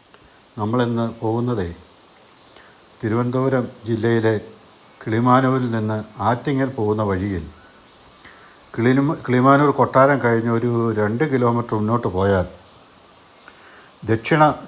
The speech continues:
കൈലാസമെന്നറിയപ്പെടുന്ന ദർശനാവട്ടം ശ്രീ ആയിരവല്ലി ശിവപാർവതി ക്ഷേത്രത്തിലേക്ക് എത്താം. ആദ്യം വഴി കുറച്ച് മോശമാണ്, പക്ഷേ പിന്നീട് കോൺക്രീറ്റ് റോഡായിരുന്നു.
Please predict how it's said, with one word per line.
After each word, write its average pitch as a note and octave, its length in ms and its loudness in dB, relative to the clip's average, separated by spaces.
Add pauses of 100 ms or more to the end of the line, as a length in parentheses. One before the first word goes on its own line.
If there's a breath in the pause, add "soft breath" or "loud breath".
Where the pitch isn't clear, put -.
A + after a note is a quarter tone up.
കൈലാസമെന്നറിയപ്പെടുന്ന A#2+ 1300 4 (1160 loud breath)
ദർശനാവട്ടം C3+ 840 4 (160)
ശ്രീ B2 180 0 (380)
ആയിരവല്ലി C3 600 4
ശിവപാർവതി B2+ 680 2
ക്ഷേത്രത്തിലേക്ക് G#2+ 640 -4
എത്താം. - 180 -10 (1500 loud breath)
ആദ്യം C3 300 4 (220)
വഴി A#2+ 260 6
കുറച്ച് A#2 260 0 (100)
മോശമാണ്, A2 520 2 (1000 loud breath)
പക്ഷേ A#2 260 2 (100)
പിന്നീട് B2+ 440 4 (180)
കോൺക്രീറ്റ് B2 480 0
റോഡായിരുന്നു. F#2+ 540 0